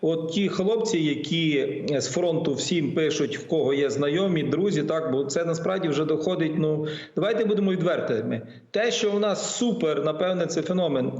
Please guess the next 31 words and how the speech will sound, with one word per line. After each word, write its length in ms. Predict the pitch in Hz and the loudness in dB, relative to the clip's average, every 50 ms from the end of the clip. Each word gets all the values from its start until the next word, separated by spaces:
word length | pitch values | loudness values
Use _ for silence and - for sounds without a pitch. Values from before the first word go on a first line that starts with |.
| 131 131 - | -6 -4 -2
е, 440 | 143 135 131 131 131 127 127 127 | 0 2 2 2 2 2 2 0
двадцять 480 | 123 127 127 139 135 165 160 165 170 160 | 0 0 -2 0 0 0 0 0 0 0
першого 320 | - 165 156 - 170 156 | 0 -2 0 0 -2 -2
сторіччя, 500 | - - - 165 160 160 151 156 - 143 | -2 -2 -2 0 0 0 0 0 0 -2
цей 180 | - - 160 151 | 0 0 0 2
волонтерський 640 | 143 147 147 151 147 147 160 147 143 - - 151 151 | 2 2 2 0 0 0 0 0 -2 -2 -2 -2 0
рух 340 | 156 147 - 156 147 139 - | 0 0 0 0 -2 -2 -2
у 40 | |
світі, 600 | - - 190 233 247 202 - 160 175 - - - - - - - - - - - - - - _ - | -2 0 0 0 0 0 0 0 0 0 -2 -4 -8 -10 -14 -18 -20 -20 -20 -20 -20 -20 -12 _ -2
але 200 | 135 147 151 156 | 0 2 2 2
волонтери, 580 | 147 160 170 180 180 180 196 226 254 247 226 | 2 2 2 2 2 2 2 2 2 2 2
вони 180 | 214 208 202 185 | 2 2 2 0
закривають 640 | 151 - - - 202 196 202 208 208 208 190 196 | 0 0 0 0 0 2 2 2 2 2 0 0
проблеми, 400 | - 180 170 165 190 208 208 196 | 0 -2 0 0 2 2 2 2
які 200 | 185 180 - 185 | 0 0 0 0
не 120 | 185 180 175 | 0 2 2
вируш-, 460 | 170 180 185 190 196 - - - - | 2 2 2 2 0 0 -2 0 0
не 140 | 160 165 170 | 0 2 2
вирішують 480 | 160 175 202 208 190 - 185 170 156 | 2 2 2 2 0 0 0 2 2
державні 560 | 147 165 160 147 165 202 220 226 214 196 180 170 | 2 2 2 2 0 2 2 2 2 2 2 2
інституції. 800 | 160 151 - - 160 151 - 151 131 110 - - - - - 127 | 0 0 -2 -2 -2 -2 -2 -2 -2 -2 -4 -4 -4 -2 0 0
І 40 | |
мова 280 | 131 151 180 190 196 202 | 2 2 2 2 2 2
йде 160 | 196 202 202 | 2 0 0
в 100 | 190 196 | 0 0
першу 300 | 196 196 196 196 - 180 | -2 -2 -2 -2 -2 -2
чергу 300 | 160 - 196 190 180 170 | -2 -2 0 0 0 -2
саме 340 | - - 185 190 196 190 185 | 0 0 0 0 0 0 0
про 180 | 185 180 185 180 | 0 0 0 0
Міністерство 640 | 180 175 175 165 170 - 185 175 170 - - 175 165 | 0 0 0 -2 0 0 0 0 0 -2 0 0 0
оборони. 500 | 165 160 151 156 156 170 165 139 117 | 0 2 2 2 2 2 2 0 -2